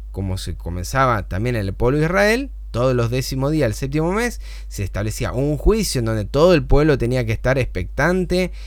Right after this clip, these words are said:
tenía que estar en un estado también... Eh, física, mental, espiritual, en relación a ese gran evento, que de eso dependía no solamente la vida de cada uno, sino también la del pueblo y la del sacerdote y la de todos, ¿sí?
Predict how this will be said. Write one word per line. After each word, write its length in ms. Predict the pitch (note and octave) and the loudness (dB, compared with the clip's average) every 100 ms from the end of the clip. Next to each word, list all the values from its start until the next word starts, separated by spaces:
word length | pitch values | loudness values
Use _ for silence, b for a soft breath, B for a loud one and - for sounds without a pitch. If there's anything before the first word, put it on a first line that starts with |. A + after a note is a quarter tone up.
| B B - | B B -6
tenía 280 | A2 A#2+ C3 | -2 0 -2
que 80 | A#2 | -2
estar 260 | - C3+ | 0 0
en 80 | C3 | 0
un 120 | B2+ | 0
estado 420 | A2+ - D3 D#3 | 0 2 4 4
también... 680 | B2+ A2+ A2+ A#2 B2+ D3+ D3+ B B B - | 4 2 2 2 2 0 -4 B B B -4
Eh, 500 | A2 G#2 F#2+ E2 C2+ - - | -2 0 -2 -4 -6 -10 -6
física, 540 | C3 D#3 - C3+ A#2+ | -2 -2 -2 -2 -2
mental, 500 | A2 G#2 G#2 D3 D3+ | -2 -2 2 4 4
espiritual, 800 | A#2+ G#2 G2+ G2 B2 C#3 E3+ F3 B B - | 2 -2 -4 0 2 4 2 0 B B -6
en 140 | G#2 | -4
relación 540 | G#2 G#2 G#2 - C#3+ C#3+ | -2 0 -2 0 0 0
a 100 | A2 | -2
ese 220 | C3 - | -2 0
gran 180 | C#3+ D#3+ | 0 0
evento, 560 | G#3 A#3 A3+ B3 C#4 - | 0 0 -2 -4 -6 -6
que 140 | - C3 | -2 0
de 100 | C#3+ | 0
eso 160 | E3 | 0
dependía 720 | F3+ D#3 D3+ D3 F3+ F#3+ G#3 B B B | 0 2 0 2 2 2 0 B B B
no 100 | - | -6
solamente 960 | A#2+ D3+ C#3+ C#3 D#3 D3+ E3+ D3 B2+ G#2+ | 0 2 2 2 0 0 2 2 2 2
la 120 | G#2+ | 2
vida 160 | A#2 C#3+ | 4 4
de 80 | C3 | 4
cada 200 | C3+ C#3 | 4 2
uno, 180 | F#3+ | 2
sino 260 | F3+ B2 B2+ | 0 0 0
también 320 | C3 B2 C#3 | 0 0 0
la 100 | C3 | 2
del 140 | A2 G#2+ | 0 2
pueblo 640 | - C#3+ G3+ A3 A#3+ A3 | 4 4 4 4 4 2
y 400 | B2+ A#2+ A#2 A2+ | 0 2 4 4
la 120 | G#2+ G#2 | 2 0
del 120 | G2 | -2
sacerdote 560 | A2+ F#2 F#2+ A#2 F3 | -4 -4 0 0 2
y 40 | A3+ | 4
la 100 | A#2 | 4
de 60 | |
todos, 380 | A2 F#3 D3 G2 | 6 6 6 4
¿sí? 340 | - F3 G#3 | 0 -2 -2